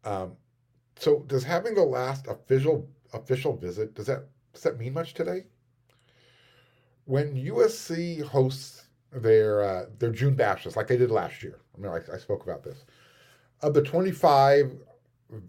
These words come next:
uh, guys that were hosted, um,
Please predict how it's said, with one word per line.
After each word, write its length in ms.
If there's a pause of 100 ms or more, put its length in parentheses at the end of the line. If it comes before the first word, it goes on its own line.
(140)
uh, 260
guys 400
that 200
were 460 (340)
hosted, 440 (1700)
um, 300